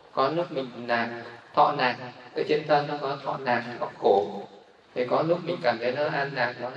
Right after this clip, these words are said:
thọ nản. Có lúc mình cảm thấy khổ đau, là khổ đau. Và thọ xả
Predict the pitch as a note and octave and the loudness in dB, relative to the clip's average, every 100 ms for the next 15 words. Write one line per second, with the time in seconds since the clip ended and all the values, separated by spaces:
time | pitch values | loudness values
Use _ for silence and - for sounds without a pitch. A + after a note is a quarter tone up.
0 | - - - A#2+ A#2 - D3+ E3 D3 - | -8 -10 -6 -4 -4 -4 -2 -2 -4 0
1 | A#2+ A2+ A#2+ C3 A#2+ A#2+ C3+ C3+ C3+ - | 0 0 -4 -2 -2 2 2 2 -2 -4
2 | - A#2 A#2 A2+ C3 C3 C3 C3 - - | -8 -6 -4 -2 0 0 -2 -6 -8 -4
3 | C3 B2 B2+ A#2+ - | -2 -2 -2 -2 0